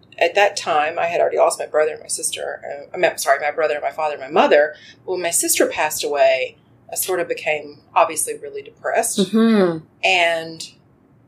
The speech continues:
Speaker 1: in order to snap out of it, I got a dog. Because my sister loved dogs. I never wanted a dog 'cause I have two kids and I have a lot of responsibility or whatever. But then I was like, "You know what? My sister had nine dogs when she died. She loved dogs."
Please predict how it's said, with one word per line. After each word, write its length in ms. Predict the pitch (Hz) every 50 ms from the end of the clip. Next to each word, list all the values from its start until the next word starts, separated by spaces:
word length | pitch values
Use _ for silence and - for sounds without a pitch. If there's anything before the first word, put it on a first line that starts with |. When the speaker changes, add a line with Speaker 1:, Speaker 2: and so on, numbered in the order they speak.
| -
Speaker 1:
in 120 | - 190 185
order 200 | 180 220 240 247
to 120 | - 208
snap 420 | - - - 202 185 175 170 - 175
out 200 | 180 185 190 190
of 100 | 175 -
it, 300 | 156 147 143 139 - - _ _ _ _ _ _ _ - _ - - - - _ - _ -
I 80 | 170
got 240 | 165 - 165 - -
a 80 | - 156
dog. 440 | 160 156 151 143 127 - - - - - - - - - - - - - - - - - - _ - - - - - - - - - -
Because 200 | - 185 185 185
my 100 | 170 165
sister 260 | 208 226 226 - 170
loved 240 | 156 156 151 151 -
dogs. 440 | 135 131 127 101 - - - - - -
I 60 | 196
never 180 | 226 254 262 226
wanted 300 | 175 175 170 165 160 151
a 20 |
dog 240 | - - - - -
'cause 140 | - - -
I 60 | 160
have 120 | 151 147 147
two 160 | - 165 151
kids 360 | 151 - 170 151 151 151 147
and 100 | 147 143
I 40 | 143
have 140 | 147 143 139
a 40 |
lot 160 | 139 135 139 139
of 60 | 135
responsibility 640 | - - - 151 139 - - - - 156 156 156 147
or 40 | 143
whatever. 260 | 156 151 151 151 156
But 120 | 156 165
then 140 | 160 185 180
I 40 | 175
was 160 | 165 165 -
like, 200 | 185 185 - -
"You 40 | 240
know 120 | 240 240
what? 160 | 240 240 - -
My 80 | 190
sister 340 | 190 - 294 294 - - 233 190
had 140 | 185 - -
nine 300 | 156 165 190 220 226 208
dogs 380 | 196 180 175 165 156 - -
when 80 | 156 151
she 160 | 143 147 151
died. 260 | 143 135 135 135 135
She 140 | - - -
loved 180 | 165 160 160 151
dogs." 420 | 151 143 143 147 - - - -